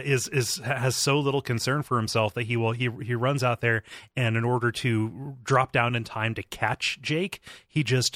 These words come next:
his feet fall out from under him, and he, he, uh, wangs himself in the balls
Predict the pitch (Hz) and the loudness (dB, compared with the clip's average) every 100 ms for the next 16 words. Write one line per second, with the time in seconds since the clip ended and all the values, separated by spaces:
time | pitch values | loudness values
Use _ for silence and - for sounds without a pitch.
0 | - 180 127 - - 185 - 151 143 - | -6 -2 0 0 0 -2 4 4 4 0
1 | 143 185 113 110 127 131 117 131 - - | -4 0 0 0 -2 -2 0 -2 -2 -6
2 | 131 123 113 110 107 117 151 120 131 - | -2 0 0 0 -2 0 0 2 0 2
3 | 135 139 131 113 104 170 196 - - | 0 0 -2 -2 2 2 0 -4 -8